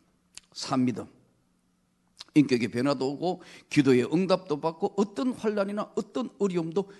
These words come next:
견딜 수 있다. 믿음이 살아있으니까. 반대편에 야고보서 이 장 십구 절에 행함이 없는 믿음은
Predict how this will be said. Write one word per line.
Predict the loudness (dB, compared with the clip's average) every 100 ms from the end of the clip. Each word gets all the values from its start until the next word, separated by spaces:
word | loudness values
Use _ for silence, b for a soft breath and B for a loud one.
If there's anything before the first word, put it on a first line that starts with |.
| B -2
견딜 | 0 0 -2
수 | -6 -14
있다. | -18 -20 _ _ _ _ _ _ _ _
믿음이 | -2 0 0 -2
살아있으니까. | -4 -4 -4 -4 -10 -18 -20 _ _ _ b b b b b b -10
반대편에 | -2 -2 0 0 0 2 4 2 0 -8 -20 _ _ _ _ _ _ _ _ _ _ -12
야고보서 | -2 0 2 2 4 2 4
이 | 4 6
장 | 4 4
십구 | -2 -4 -4 0
절에 | 2 4 2 -6 -20 b b b b _
행함이 | 2 6 8 8 6 2
없는 | 2 4 4 4 2 -2
믿음은 | 2 6 6 6